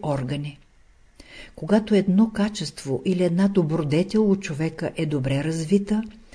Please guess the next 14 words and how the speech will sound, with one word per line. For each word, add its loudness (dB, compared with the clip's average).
този -4
човек 0
благоухае. 2
Добрият 0
човек, -6
за -4
пример, 0
благоухае. 0
Както -4
цветето 2
разнася 2
своята 0
миризма 0
надалеч, -2